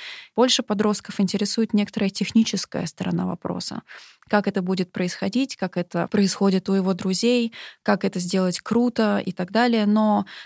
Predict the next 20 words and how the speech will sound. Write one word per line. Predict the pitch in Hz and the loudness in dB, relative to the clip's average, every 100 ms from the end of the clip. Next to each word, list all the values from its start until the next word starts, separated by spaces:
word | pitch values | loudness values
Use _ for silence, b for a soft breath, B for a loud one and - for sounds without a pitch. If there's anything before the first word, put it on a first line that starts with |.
| - | -2
мало | 214 247 247 233 | 2 4 4 2
кто | - - 208 208 214 | -6 -2 2 4 2
задаётся | 202 185 185 196 - | 0 0 0 0 0
вопросом | 190 180 196 214 208 196 | -2 -2 0 0 0 0
о | |
безопасности. | 185 185 185 190 208 202 180 - - - - | 0 2 0 2 2 2 -2 -6 -8 -8 -2
И | |
это | 185 185 | -2 0
очень | 196 - | -2 0
важно, | 208 247 247 202 | 2 2 2 0
потому | 202 190 190 | -2 -2 0
что | 190 - | 0 -2
здесь | 185 208 208 | -2 -2 0
мы | 196 | 0
можем | 180 175 180 | 0 0 -2
сталкиваться | - 196 196 180 180 - 180 B B B | 0 0 0 -4 -4 -6 -8 B B B
с | - | -2
ранее | 208 214 214 | 2 4 4
незапланированной | 202 190 185 185 190 185 180 | 2 0 2 2 4 2 2
беременностью, | 170 170 202 226 220 - 226 220 | 0 2 4 4 2 -2 -2 -4